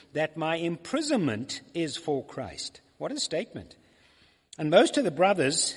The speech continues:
having become confident in the Lord by my imprisonment, are much more bold to speak the word without fear." So Paul had been arrested. We know from Acts twenty-one that Paul had been arrested in Jerusalem for preaching the gospel.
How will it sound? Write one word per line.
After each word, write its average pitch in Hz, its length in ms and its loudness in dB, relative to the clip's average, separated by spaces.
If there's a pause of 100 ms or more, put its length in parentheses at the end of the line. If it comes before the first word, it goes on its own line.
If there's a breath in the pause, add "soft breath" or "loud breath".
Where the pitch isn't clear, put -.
(120)
having 175 240 0
become 156 320 -6
confident 180 680 -2
in 156 180 -4
the 147 120 -2
Lord 156 420 2
by 170 240 2
my 156 260 0
imprisonment, 147 800 -2 (320 loud breath)
are 139 140 -2
much 147 400 -2
more 165 220 -2
bold 143 400 0
to 143 80 -8
speak - 500 -6
the 175 100 -2
word 131 380 -2
without 120 640 -6
fear." 101 480 -10 (1200 loud breath)
So 190 100 -2
Paul 302 360 2
had 254 180 4
been 202 180 -2
arrested. 180 500 -2
We 151 100 -8
know 196 180 2
from 180 260 -6
Acts 196 220 -4
twenty-one 180 480 -2
that 151 160 -6
Paul 202 240 0
had 170 260 -4
been 160 160 -6
arrested 170 540 -4
in 190 180 -6
Jerusalem 170 680 -2
for 151 160 -6 (200)
preaching 196 400 -6
the 156 80 -6
gospel. 135 580 -2